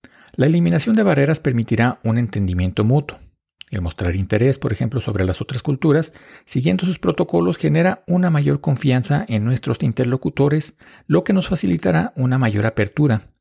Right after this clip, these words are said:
y, por lo tanto, un mayor éxito en nuestra interacción. Número cinco, una ampliación de horizontes. La persona logrará identificar diversos estilos de comunicación, resolución de problemas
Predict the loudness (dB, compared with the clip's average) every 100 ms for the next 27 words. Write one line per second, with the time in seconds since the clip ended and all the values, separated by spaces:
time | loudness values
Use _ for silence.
0 | _ _ -6 -2 0 0 0 0 -2 _
1 | 0 2 2 2 0 -2 -2 -2 -2 -2
2 | -2 -2 -4 -4 -4 -6 -10 -16 _ _
3 | _ -4 0 0 2 0 2 -2 -2 _
4 | -6 -2 0 0 -2 0 0 0 0 0
5 | -2 -2 -6 -10 -14 -18 _ _ -20 -6
6 | 0 0 2 2 2 4 2 4 4 2
7 | 0 -4 -2 0 0 2 2 0 -2 -4
8 | -2 -2 0 -2 -4 -4 -4 -4 0 2
9 | 4 2 0 -4 -4 -4 -4 0 2 2
10 | 0 -2